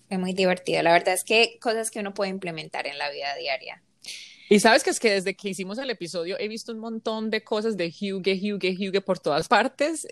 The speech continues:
Speaker 1: ¿En
Speaker 2: Es como
Speaker 1: serio?
Speaker 2: cuando uno ve un carro por primera vez y dice, "Ay, yo nunca había visto este carro", y después de eso como que los ve un montón de veces. Ayer fui a ikea y había un, ah, había una cosa de esa, como un mat que se ponía fuera de la casa, ¿cómo se llama eso?
Speaker 1: Ajá.
Speaker 2: Como un,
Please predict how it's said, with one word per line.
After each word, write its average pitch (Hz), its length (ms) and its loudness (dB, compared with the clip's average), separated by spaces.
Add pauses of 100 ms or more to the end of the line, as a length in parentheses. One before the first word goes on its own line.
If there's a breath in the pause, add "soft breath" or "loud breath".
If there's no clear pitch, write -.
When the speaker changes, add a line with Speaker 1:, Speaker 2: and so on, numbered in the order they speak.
(120)
Speaker 1:
¿En 180 180 -6
Speaker 2:
Es 202 140 4
como 240 120 4
Speaker 1:
serio? - 160 6
Speaker 2:
cuando 226 280 2
uno 226 220 2
ve 262 100 2
un 277 140 -6
carro 269 340 0
por 226 180 -12
primera 185 360 -10
vez 226 180 -8
y 226 60 -14
dice, 214 120 -12
"Ay, 320 140 -8
yo 247 100 -8
nunca 240 200 -10
había 262 100 -4
visto 254 160 -10
este - 160 -6
carro", 185 320 -4
y 160 40 -8
después 165 260 -10
de 165 80 0
eso 202 160 -4
como 170 160 -10
que 156 80 -4
los 139 180 -4
ve 143 180 0 (140)
un 180 240 -2
montón 196 380 2
de 208 80 2 (100)
veces. 269 180 -6 (460 loud breath)
Ayer 196 300 8
fui 226 160 4
a 226 60 8
ikea 247 680 2
y 196 120 -6
había 180 360 -2
un, 220 560 -4
ah, 175 460 -2
había 160 260 -6
una 185 160 -8
cosa 220 280 -6
de 208 80 -2
esa, 226 180 -8
como 175 260 -8
un 165 180 -8 (100)
mat 185 400 4
que 233 120 0
se 190 80 -6
ponía 160 220 -4
fuera 220 180 2
de 202 80 4
la 135 140 0
casa, 240 280 -6
¿cómo 190 140 -8
se 180 80 -10
llama 214 200 2
eso? 202 80 2
Speaker 1:
Ajá. 160 80 -2
Speaker 2:
Como 131 180 -8
un, 135 340 -10